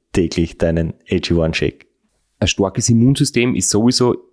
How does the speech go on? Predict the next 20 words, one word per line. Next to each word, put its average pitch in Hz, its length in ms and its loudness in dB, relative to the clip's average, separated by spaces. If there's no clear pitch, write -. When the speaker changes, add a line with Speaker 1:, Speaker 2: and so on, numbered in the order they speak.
Speaker 2:
jetzt - 320 -2
im 104 80 2
Herbst 95 320 -2
besonders 104 480 -2
wichtig, - 560 -4
wo 98 200 2
es 98 140 0
nämlich 95 300 0
besonders 92 460 0
gefordert 95 640 -2
wird. 110 280 0
Und 131 160 4
es 147 120 0
ist 139 160 2
auch 131 60 2
nicht 120 140 0
unbedingt 120 420 2
einfacher, 98 440 -2
jetzt, 98 440 0
äh, 92 260 2